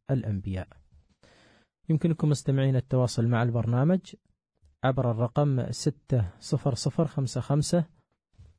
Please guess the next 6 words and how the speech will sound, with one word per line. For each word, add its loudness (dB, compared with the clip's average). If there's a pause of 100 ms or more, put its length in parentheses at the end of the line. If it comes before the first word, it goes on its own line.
واحد 0
ستة 0
ثمانية 0
ثمانية، 2
الرسالة -2
النصية -2